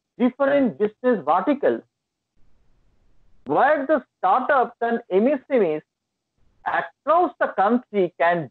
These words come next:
join hands to become complementary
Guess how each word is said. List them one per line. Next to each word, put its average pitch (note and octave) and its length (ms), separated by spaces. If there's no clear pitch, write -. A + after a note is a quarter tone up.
join C4+ 280
hands C#3 420
to A3 180
become A3 520
complementary A#3 1080